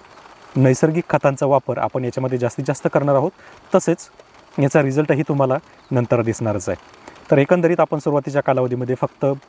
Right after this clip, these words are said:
महत्त्वाचा जो डोस आहे त्याच्यामध्ये एकोणावीस एकोणावीस बारा एकसष्ट हे घेणार आहोत. त्याच्यानंतर काही इतर, अ, कीड किंवा मावा वगैरे जर लागलंच तर याच्यामध्ये आपण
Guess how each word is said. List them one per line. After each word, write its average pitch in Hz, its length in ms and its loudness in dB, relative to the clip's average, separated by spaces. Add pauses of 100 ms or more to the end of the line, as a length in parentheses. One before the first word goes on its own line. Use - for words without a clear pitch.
महत्त्वाचा 143 480 0
जो 135 140 0
डोस 127 220 2
आहे 117 180 2
त्याच्यामध्ये 135 460 -2
एकोणावीस 135 360 -2
एकोणावीस 139 260 0
बारा 123 140 4
एकसष्ट - 340 -4
हे 143 140 0
घेणार 131 200 2
आहोत. 120 120 0 (460)
त्याच्यानंतर 175 460 2 (680)
काही 156 400 4
इतर, 175 260 4
अ, 160 320 -2 (140)
कीड 151 240 2
किंवा 151 180 4
मावा 139 320 2
वगैरे 135 260 -2
जर 135 180 -4 (200)
लागलंच 120 560 -2
तर 151 80 0
याच्यामध्ये 147 380 0
आपण 131 260 -2